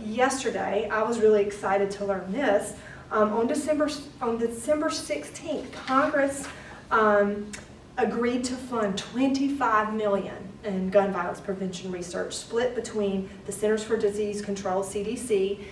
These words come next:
and N I H, the National Institutes of Health. So this is really, um, tremendous. And what the bill states, which I think the impo-, I wanna read this quote because it really, um, to me, validates that gun violence is a public health issue.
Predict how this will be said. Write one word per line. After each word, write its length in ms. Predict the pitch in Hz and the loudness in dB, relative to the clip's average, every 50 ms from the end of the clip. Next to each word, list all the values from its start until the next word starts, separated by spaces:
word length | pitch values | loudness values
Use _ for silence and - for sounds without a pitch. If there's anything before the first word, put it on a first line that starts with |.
| - - - - - | -16 -18 -18 -8 0
and 220 | 214 208 202 202 | 2 2 4 4
N 180 | 202 226 208 208 | 2 2 2 4
I 220 | 208 202 196 202 | 4 4 4 2
H, 180 | 190 185 - - | 2 2 0 0
the 100 | 208 196 | -2 0
National 460 | 185 185 180 - - 208 196 190 - | 0 0 -2 -4 -2 -2 -2 0 0
Institutes 480 | 202 190 - - 190 - - 190 - | -2 -2 -2 -4 -4 -2 -2 -4 -4
of 80 | - - | -6 -8
Health. 300 | - 180 - - - - | -8 -8 -10 -10 -10 -2
So 100 | - 202 | 0 2
this 260 | 196 226 247 240 - | 2 4 2 2 6
is 260 | 240 214 202 196 208 | 6 6 6 6 2
really, 580 | - 202 202 202 202 196 196 196 190 - - - - | -4 2 6 6 6 6 6 2 -2 -4 -6 -6 -6
um, 300 | 202 185 175 175 175 - - - - | -6 -4 -4 -6 -8 -10 -12 -14 -12
tremendous. 640 | - - 202 190 180 - - - 170 - - - - - - - - - - | -6 -4 -4 -2 -4 -4 -6 -8 -10 -10 -12 -14 -16 -18 -18 -18 -18 -10 -2
And 160 | - 220 233 | 0 2 6
what 160 | 254 269 262 - | 6 6 6 6
the 80 | 285 | 4
bill 260 | - 277 269 262 269 | 4 4 4 4 2
states, 540 | 269 - - - 214 202 208 202 - - - | 2 0 4 8 8 8 8 8 4 2 -2
which 180 | 247 226 - 220 | -4 -4 -2 -2
I 80 | 220 | -4
think 340 | 208 - 240 240 226 226 214 | -4 -2 -2 0 0 0 0
the 80 | 208 208 | 0 0
impo-, 260 | 202 190 - - - - | 0 0 -2 -6 -6 -2
I 140 | 226 214 202 | 0 2 4
wanna 240 | 208 220 214 208 | 4 4 4 4
read 240 | 202 233 233 226 196 | 4 4 2 2 4
this 160 | 208 202 - | 2 2 2
quote 320 | - - - 214 202 196 202 | -2 0 6 8 8 8 8
because 240 | 202 202 208 202 208 | 6 4 6 6 6
it 100 | 202 196 | 4 4
really, 480 | 208 226 226 220 214 202 202 202 202 - - - - - - - | 6 6 8 10 10 10 8 8 4 -2 -8 -10 -14 -16 -6 0
um, 400 | - 208 196 196 190 190 190 - - - - - | 2 4 4 4 4 2 0 -4 -8 -14 -12 -8
to 140 | - 233 247 | -2 0 4
me, 200 | 247 247 247 208 | 6 6 6 8
validates 800 | - 196 185 190 208 208 202 196 190 180 180 185 - - - | 8 8 8 10 12 12 12 10 8 4 4 0 -4 -6 0
that 440 | - 208 196 190 165 156 - - - - - | 2 2 4 4 2 0 -2 -6 -12 -8 0
gun 180 | - 214 202 190 | 4 4 6 6
violence 360 | 196 196 196 190 185 - - - | 6 4 2 2 -2 -4 -4 4
is 220 | 247 220 220 202 | 6 6 8 8
a 60 | 196 | 6
public 340 | 196 - 196 196 190 190 - | 4 4 0 -2 -2 -2 -4
health 240 | - 196 190 190 196 | -4 -4 -2 -2 2
issue. 440 | 208 208 190 - - 202 185 - | 4 4 4 4 0 -2 -2 -2